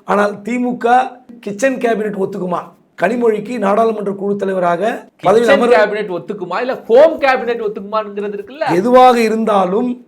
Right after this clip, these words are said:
Speaker 1: அவர் வந்து அந்த இடத்துக்கு வருவதற்கு அதிக எம் பிக்கள் ஆசைப்படுகிறார்கள். எம் பிக்களே ரெண்டு மூணு பேர் கேட்டாங்க, "டி ஆர் பாலுக்கு இவங்க எவ்வளோ பெட்டர்ன்ட்டாங்க." எனவே கனிமொழிக்கும் ஒரு முக்கியமான பதவி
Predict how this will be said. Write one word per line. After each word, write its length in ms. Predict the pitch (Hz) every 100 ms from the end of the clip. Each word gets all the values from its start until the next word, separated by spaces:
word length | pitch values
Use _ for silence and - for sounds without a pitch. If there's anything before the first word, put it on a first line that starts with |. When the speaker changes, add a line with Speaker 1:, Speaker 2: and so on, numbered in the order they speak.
| _
Speaker 1:
அவர் 280 | - 156 214
வந்து 520 | 202 202 220 269 269 -
அந்த 240 | 170 180
இடத்துக்கு 380 | 190 208 226 202
வருவதற்கு 920 | 185 190 208 190 - 240 262 - - _ -
அதிக 300 | 165 214 220
எம் 260 | 190 190
பிக்கள் 340 | 208 202 190 170
ஆசைப்படுகிறார்கள். 680 | 190 - 165 151 151 131 - _
எம் 200 | - 196
பிக்களே 240 | 220 202
ரெண்டு 200 | 214 202
மூணு 140 | 190 185
பேர் 160 | 185
கேட்டாங்க, 320 | 180 175 160 - _ _
"டி 200 | - 202
ஆர் 180 | 233 226
பாலுக்கு 300 | 196 190 190
இவங்க 280 | 220 196 190
எவ்வளோ 200 | 190 202
பெட்டர்ன்ட்டாங்க." 760 | 180 180 196 190 175 160 151 - _ _
எனவே 220 | 160 208
கனிமொழிக்கும் 880 | 226 185 226 247 240 220 - 277 302 - _ _
ஒரு 220 | - 196 196 190 185
முக்கியமான 500 | 196 233 233 233 233
பதவி 600 | 196 185 196 269 277